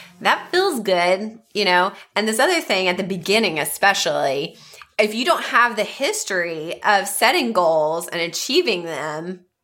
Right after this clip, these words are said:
you know, to give you that confidence of knowing, like, "Hey, I'm capable of doing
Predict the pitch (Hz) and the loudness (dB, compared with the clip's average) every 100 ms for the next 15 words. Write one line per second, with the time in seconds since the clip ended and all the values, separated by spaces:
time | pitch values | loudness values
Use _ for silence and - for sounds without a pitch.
0 | _ - 247 240 226 262 202 208 226 240 | _ 0 2 2 2 -4 -4 -2 -2 -2
1 | 233 196 185 - - _ _ - 220 233 | 2 4 2 -2 -16 _ _ -2 0 2
2 | 247 180 156 143 143 - - - - 180 | 0 -2 -2 -4 -8 -6 -6 -6 -2 0
3 | 175 185 202 190 170 156 - 233 247 233 | 2 2 2 2 2 2 0 0 2 0
4 | 226 208 220 208 170 156 156 175 175 170 | -2 -4 -2 2 2 0 -4 -4 -2 -2
5 | 160 165 | -2 -6